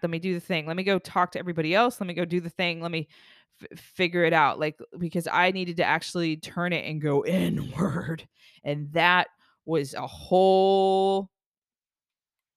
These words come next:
ah, three sixty itself.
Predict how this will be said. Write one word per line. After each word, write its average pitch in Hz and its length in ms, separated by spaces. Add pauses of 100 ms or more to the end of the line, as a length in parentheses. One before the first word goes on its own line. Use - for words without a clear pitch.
(140)
ah, 120 280 (580)
three 185 180
sixty 170 460
itself. - 840